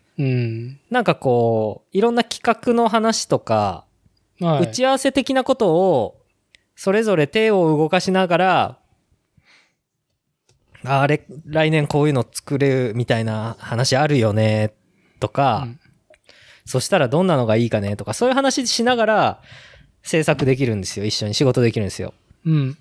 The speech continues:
Speaker 1: うん。
Speaker 2: で、それって結構すげえ、やっぱり一人でや、基本やってるから、
Speaker 1: はい。
Speaker 2: あの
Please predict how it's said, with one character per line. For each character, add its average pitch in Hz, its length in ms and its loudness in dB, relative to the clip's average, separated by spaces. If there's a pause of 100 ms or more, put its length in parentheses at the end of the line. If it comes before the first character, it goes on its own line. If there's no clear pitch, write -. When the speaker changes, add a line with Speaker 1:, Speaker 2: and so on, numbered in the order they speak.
Speaker 1:
う 143 40 -6
ん。 135 40 -2
Speaker 2:
で、 185 60 2
そ 214 80 2
れ 277 100 4
っ - 20 -12
て 185 140 2
結 247 180 -2
構 - 120 0
す - 120 -4
げ 202 80 0
え、 - 280 -6
や 151 100 4
っ 135 40 -8
ぱ 220 120 0
り 156 40 0
一 - 220 -2
人 285 100 4
で 160 80 2
や、 117 120 2
基 - 200 -4
本 147 200 0
や 135 120 2
っ - 100 -6
て 151 80 0
る 147 80 0
か 113 120 0
ら、 104 420 -2 (320)
Speaker 1:
は 151 280 -2
い。 131 100 -14 (1800)
Speaker 2:
あ 127 240 0
の 107 1000 -2